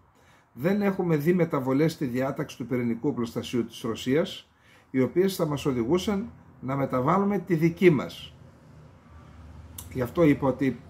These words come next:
είναι και λίγο καθησυχαστικές. Η αναφορά της Ρωσίας στον διαμοιρασμό των πυρηνικών όπλων του νατο είναι τελείως παραπλανητική.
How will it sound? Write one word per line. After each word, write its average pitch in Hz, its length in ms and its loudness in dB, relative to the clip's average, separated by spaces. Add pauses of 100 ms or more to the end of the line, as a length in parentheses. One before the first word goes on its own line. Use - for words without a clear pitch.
(120)
είναι 156 240 4
και 127 160 0
λίγο 123 240 2
καθησυχαστικές. 107 1040 -8 (440)
Η 123 80 0
αναφορά 135 460 0
της - 100 -8
Ρωσίας 185 380 0
στον 151 260 -2
διαμοιρασμό 139 920 0 (300)
των 127 180 -2
πυρηνικών 120 640 0
όπλων 143 460 -2
του 120 140 -4
νατο 131 480 -2
είναι 185 260 0
τελείως 175 500 0
παραπλανητική. 151 1040 -2